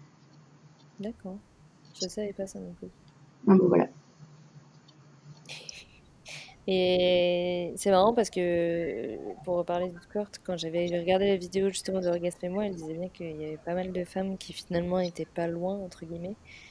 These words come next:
Speaker 1: et qui avaient trop
Speaker 2: Oui,
Speaker 1: peur de
Speaker 2: oui.
Speaker 1: lâcher. Parce que
Speaker 2: En fait, cette envie d'uriner, euh, pendant les rapports qu'on a déjà, euh, beaucoup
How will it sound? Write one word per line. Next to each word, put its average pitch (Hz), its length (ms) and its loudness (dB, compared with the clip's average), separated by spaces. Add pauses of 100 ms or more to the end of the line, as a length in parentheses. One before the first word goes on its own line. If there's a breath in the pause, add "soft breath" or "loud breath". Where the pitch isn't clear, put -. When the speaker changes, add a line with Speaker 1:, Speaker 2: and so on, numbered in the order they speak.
(380 soft breath)
Speaker 1:
et - 40 -10
qui - 160 -6
avaient 160 160 0
trop 220 140 8
Speaker 2:
Oui, 269 200 12
Speaker 1:
peur - 140 10
de 220 60 6
Speaker 2:
oui. 240 100 6
Speaker 1:
lâcher. 202 380 2 (280)
Parce - 160 -12
que - 60 -20 (540)
Speaker 2:
En 190 120 12
fait, - 180 2
cette 208 180 6
envie 202 240 12
d'uriner, 214 580 12
euh, 185 440 10
pendant 202 420 12
les 196 80 12
rapports 214 500 8
qu'on 165 500 10
a 170 100 10
déjà, 185 380 10
euh, 170 160 8
beaucoup 185 460 4